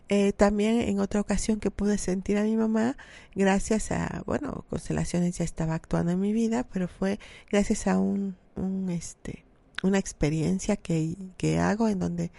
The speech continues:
aquí en México son muy conocidos estos grupos, eh, que salieron de Alcohólicos Anónimos. Eh, yo voy, eh, está abierto para, a todo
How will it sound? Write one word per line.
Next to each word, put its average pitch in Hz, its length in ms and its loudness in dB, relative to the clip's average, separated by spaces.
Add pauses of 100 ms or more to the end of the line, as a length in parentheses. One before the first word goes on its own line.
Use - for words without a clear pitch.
(260)
aquí 175 240 -2
en 190 160 0
México 190 520 -2
son 180 220 -2
muy 180 140 0
conocidos 175 680 -2
estos - 400 -4
grupos, 196 560 -4 (420)
eh, 170 460 2 (400)
que 180 80 2
salieron 170 420 2
de 175 100 0
Alcohólicos 170 580 -2
Anónimos. 180 800 -2 (440)
Eh, 180 220 -2
yo 180 200 0
voy, 208 420 2 (100)
eh, 165 480 -4 (240)
está 175 500 2
abierto 175 400 0
para, 160 200 0
a - 240 -4
todo 170 440 -2